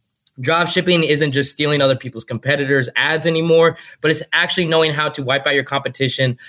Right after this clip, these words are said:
by having better creatives and knowing what to do with it when you start advertising. So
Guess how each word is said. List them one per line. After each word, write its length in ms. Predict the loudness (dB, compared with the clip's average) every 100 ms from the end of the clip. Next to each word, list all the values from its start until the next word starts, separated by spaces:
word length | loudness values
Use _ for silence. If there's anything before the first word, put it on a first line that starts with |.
| -8
by 100 | -4
having 300 | -2 -2 -4
better 340 | 0 0 2 0
creatives 640 | -2 0 2 2 0 -4 -12 -4
and 140 | -2 2
knowing 300 | 2 2 2
what 180 | 0 0
to 80 |
do 180 | -2 0
with 160 | 2 2
it 120 | 0
when 100 | -2
you 80 | -4
start 260 | -2 -2 0
advertising. 640 | -2 -2 -2 -2 -2 -4
So 380 | -2 2 2